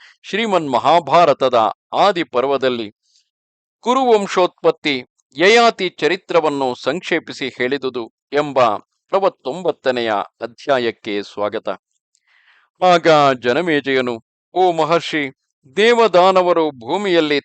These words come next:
ತಮ್ಮ ತಮ್ಮ ಅಂಶದಿಂದ ಹುಟ್ಟಿದುದನ್ನು ನಿನ್ನಿಂದ ನಾನು ಚೆನ್ನಾಗಿ ಕೇಳಿದುದಾಯಿತು.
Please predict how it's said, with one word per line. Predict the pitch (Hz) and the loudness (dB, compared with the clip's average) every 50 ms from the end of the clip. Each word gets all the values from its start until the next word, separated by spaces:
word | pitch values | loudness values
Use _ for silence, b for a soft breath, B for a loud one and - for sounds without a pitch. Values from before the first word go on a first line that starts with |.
| _ - | _ 0
ತಮ್ಮ | 156 180 202 196 | 0 2 2 0
ತಮ್ಮ | 175 - 165 156 156 151 | 2 2 0 0 0 -2
ಅಂಶದಿಂದ | 131 - 123 139 180 190 - 190 151 156 156 147 143 | -2 0 -2 -4 -4 -4 -4 -4 -2 -4 -4 -2 0
ಹುಟ್ಟಿದುದನ್ನು | 143 131 123 120 - 135 135 - 175 175 147 147 135 135 135 131 127 127 117 - _ _ _ _ _ - | 2 2 2 0 -4 -10 -10 -6 -6 -6 -4 -4 -4 -4 -4 -4 -6 -8 -10 -12 _ _ _ _ _ -10
ನಿನ್ನಿಂದ | 180 208 220 214 202 196 185 175 170 156 | -8 -6 -6 -2 -2 -2 -2 0 2 2
ನಾನು | 160 156 147 143 143 139 135 127 123 | 2 2 4 2 2 2 0 -4 -6
ಚೆನ್ನಾಗಿ | - _ - 127 143 175 175 156 143 139 123 127 123 120 | -8 _ -6 -6 -4 -2 0 0 0 0 0 -4 -8 -8
ಕೇಳಿದುದಾಯಿತು. | - - 123 120 139 151 143 139 135 120 127 123 123 123 120 - - | -8 -8 -8 -6 -6 -6 -6 -6 -4 -2 0 0 0 -2 -4 -8 -12